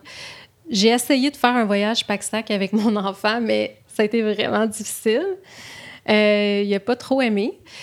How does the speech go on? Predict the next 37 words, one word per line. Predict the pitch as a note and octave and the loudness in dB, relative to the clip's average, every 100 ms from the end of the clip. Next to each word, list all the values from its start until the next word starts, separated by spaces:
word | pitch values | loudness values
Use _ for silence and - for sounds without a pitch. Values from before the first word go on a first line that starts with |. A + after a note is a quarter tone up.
| - - - | -20 -20 -4
Puis, | - C4+ C#4+ C#4 - _ - | 2 4 2 0 -10 _ -2
quand | C#4 C#4+ | 0 0
je | - | 0
suis | C4 | 2
revenue, | A#3+ G#3 A3 C4 | 2 2 0 2
on | C#4 | 0
dirait | G3+ A3 | 0 -2
que | B3 | 0
ça | A3 | 0
m'a | G#3 | 2
aidée | G3 A3+ B3 | 0 0 0
à | G#3 | 0
me | G3+ | 0
dégager | G#3+ G#3 G#3 A#3+ | 0 0 0 -4
de | - - | -8 -8
plus | A#3+ | 0
en | A#3+ | 0
plus | G#3+ - B3+ | 0 -2 0
de, | A3+ G#3 G#3 G#3 - | 2 2 0 -2 -2
euh, | G3 F#3 | 0 0
mon | F#3+ F#3+ | 0 0
environnement | F#3+ G3 F#3 F#3 G#3+ | 0 -2 -2 -2 -4
que | A3+ G3+ | -4 -4
je | - | -6
trouvais | - F#3 G#3 G#3+ G#3+ G#3+ - - - | -6 -2 0 0 -4 -8 -20 -20 -2
devenait, | G#3+ G3+ G#3+ A3+ A3+ | 0 2 0 0 0
euh, | F#3+ F3+ E3+ - _ - | 0 -2 -4 -10 _ 0
de | A3 | 2
moins | A3 A#3+ | 2 2
en | A3+ | 0
moins | A3 | 0
approprié | A3+ A3 G#3 A3 | 0 -2 0 0
à | A3 | 0
ce | - | -2
que | |
je | F#3 F#3 | -2 -4
cherchais. | F3+ E3+ - | -4 -6 -6